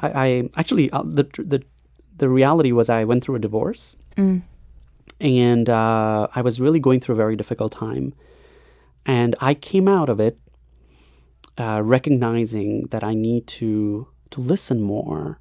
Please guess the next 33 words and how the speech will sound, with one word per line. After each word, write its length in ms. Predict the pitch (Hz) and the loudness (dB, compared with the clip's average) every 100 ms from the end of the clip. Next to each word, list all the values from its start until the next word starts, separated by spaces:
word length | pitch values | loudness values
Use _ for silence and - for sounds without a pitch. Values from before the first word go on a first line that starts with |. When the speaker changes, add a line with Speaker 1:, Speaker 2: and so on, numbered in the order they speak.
| _ | _
Speaker 2:
Mm. 520 | - - - _ - 123 | -20 -20 -20 _ -12 -8
Speaker 1:
Uh, 360 | 110 107 104 | -4 -4 -2
not 180 | 127 131 | 2 2
because 380 | 123 - 110 120 _ - | 2 -4 -6 -8 _ -6
I 80 | 123 | -2
didn't 160 | 117 110 | 0 -2
listen 180 | - 113 | -4 -6
to 60 | |
my, 200 | 107 104 123 | -4 -2 0
<laughs> 100 | 131 | 6
that 340 | 196 190 143 127 | 6 8 6 4
was 140 | 117 | 4
not 160 | 113 104 | 2 -2
why, 140 | 104 | -4
my, 100 | 104 | -4
but 220 | 113 117 - - - - | 0 -2 -2 -20 -20 -10
just 240 | - 233 - 185 | -2 -2 -2 -6
to 100 | 165 | -2
be 120 | 160 | 2
more 200 | 165 156 | 2 2
aware 760 | - 120 123 120 117 104 95 - - | 2 0 2 2 2 0 -4 -8 -8
of 120 | 120 - | -8 -4
what's 220 | 123 - | -4 -2
around 420 | 110 104 107 101 | -2 0 -2 -4
me, 240 | - 160 _ _ _ | -6 -12 _ _ _
to 260 | - 123 117 | -6 -4 -2
see 220 | - 160 | -2 -2
beauty 420 | 135 131 123 123 | -2 -2 0 0
in 180 | 120 110 | 0 0
everything, 520 | - 120 113 - 123 123 | -2 -4 -6 -8 -6 -2
you 60 | |
know? 160 | 117 127 | 0 2
And, 180 | 123 | 0